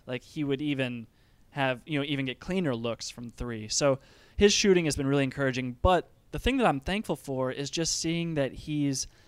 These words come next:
finally turning into a guy who can make a pass. Like,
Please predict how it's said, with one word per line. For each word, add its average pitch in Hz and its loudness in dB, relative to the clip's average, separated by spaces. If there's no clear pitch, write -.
finally 180 -2
turning 156 -4
into 143 0
a 131 0
guy 127 0
who 127 -2
can 120 -6
make 120 -2
a 117 -2
pass. 117 -4
Like, 139 0